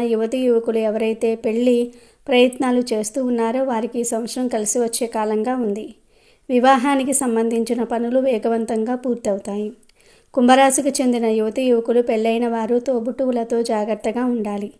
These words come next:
వారితో సమయం గడపడానికి ప్రయత్నించండి. కుటుంబంలో సమస్యలు వస్తే వాటిని పరిష్కరించుకోవడానికి మార్గాలను వెతకండి. ఈ సంవత్సరం మీరు ఆరోగ్య సమస్యలను ఎదుర్కోవడానికి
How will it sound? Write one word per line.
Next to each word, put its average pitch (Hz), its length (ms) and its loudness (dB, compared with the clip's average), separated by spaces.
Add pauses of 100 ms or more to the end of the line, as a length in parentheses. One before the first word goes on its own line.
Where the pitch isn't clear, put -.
(480)
వారితో 262 460 4
సమయం 247 420 0
గడపడానికి 226 580 0
ప్రయత్నించండి. 214 720 -2
కుటుంబంలో 240 640 -2
సమస్యలు 240 480 -4
వస్తే 240 360 -4
వాటిని 233 380 -4
పరిష్కరించుకోవడానికి 233 1120 -4
మార్గాలను 233 640 -2
వెతకండి. 208 500 -4 (640)
ఈ 277 120 6
సంవత్సరం 269 420 2
మీరు 262 240 2 (180)
ఆరోగ్య 240 380 0
సమస్యలను 240 680 -2
ఎదుర్కోవడానికి 226 880 -2